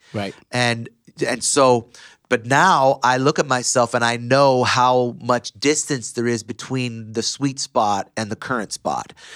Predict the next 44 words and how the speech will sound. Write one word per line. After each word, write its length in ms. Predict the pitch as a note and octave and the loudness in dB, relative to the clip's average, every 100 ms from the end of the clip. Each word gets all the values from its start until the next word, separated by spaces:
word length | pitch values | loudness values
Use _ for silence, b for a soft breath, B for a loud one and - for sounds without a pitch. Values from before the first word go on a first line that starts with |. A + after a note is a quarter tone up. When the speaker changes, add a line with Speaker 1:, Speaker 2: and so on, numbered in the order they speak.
| B - | B -10
Speaker 2:
And 160 | B2+ | -6
so 240 | - C#3 B2+ | 0 2 2
then 260 | B2 D3+ | 2 2
I'll 160 | F3 C#3+ | 4 2
sometimes 540 | - C#3 C3+ C#3 A#2+ | 2 0 0 0 0
be 140 | G#2+ B2+ | -4 -2
speaking 480 | - D#3 D#3 C#3 A2 | -2 -2 -4 -6 -4
things 260 | A#2+ A2+ | -6 0
over 220 | C3 D#3 B2+ | 0 0 -2
myself 540 | G#2 G2 G#2+ G2 - B B B | -2 -2 0 -2 -4 B B B
and, 180 | - A#2+ | -6 0
like, 260 | A#2 A2 - - | 0 0 -2 0
I'll 200 | B2 D3+ | 2 2
talk 420 | - D3 F3 F#3 | 0 2 2 2
about 360 | C3 A#2+ A2 A2+ | 2 2 2 0
being, 320 | D3 C#3+ A2+ | 2 2 -2
f-, 220 | - _ - B2+ - | -14 _ -14 -14 -4
and 120 | F3 | 0
not 140 | A#3 F#3 | 0 0
Speaker 1:
Yeah. 60 | |
Speaker 2:
publicly, 360 | - F3+ C3 D3 | 0 0 2 2
I 80 | B3+ | 4
don't 140 | F3+ | 2
talk 200 | D3 D#3 | 0 -2
about 240 | A2 F#2+ | 0 -2
my 100 | F#2+ | 0
weight 200 | G2+ G#2+ - | -2 -2 -4
a 60 | |
lot 280 | G2+ G#2+ - | 0 0 0
publicly, 460 | - A#2 B2+ D3+ D3+ B B B | -4 -4 -2 -2 -4 B B B
but, 140 | C#3 | 0
like, 160 | C#3 C#3 | 2 2
even 260 | D3+ D3 C3 | 2 0 -2
in 120 | A2+ | -2
the 80 | G2+ | 0
house, 380 | C3 G#2+ - | 2 0 2
I'll 120 | A#2+ A2+ | 0 2
talk 220 | B2+ A2 | -2 0
about 300 | A2+ G#2+ - _ B B - | 0 0 -2 _ B B -2
being 260 | C3 B2 A2 | 0 0 -2
fat, 500 | - C3+ A2+ G#2 - - | 0 2 4 0 -2 0
and 300 | A#2+ A2+ A2 | 2 0 0
my 200 | A#2 A#2 | 0 0
kids 880 | - A3 A#3 G#2 G2 - - - | 2 4 4 2 -6 -6 -6 -6